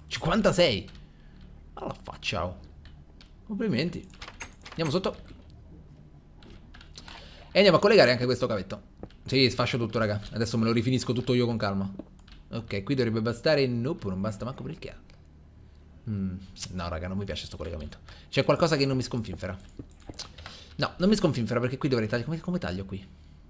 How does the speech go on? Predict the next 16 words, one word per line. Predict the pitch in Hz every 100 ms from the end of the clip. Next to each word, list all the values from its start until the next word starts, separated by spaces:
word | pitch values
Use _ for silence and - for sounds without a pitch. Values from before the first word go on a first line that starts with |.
| - - - - - - - - - - - -
No, | - 104
no, | 101
no, | 98 98
no. | 95
Sto | -
punto | 147 214 127
tanto | 113
vale | 123 127
andare | 123 120
di | 139
là. | 110 - - - - -
Però | -
dovrei | 143 117
spaccare | 110 113 107
il | 104
soffitto. | 110 127 90 -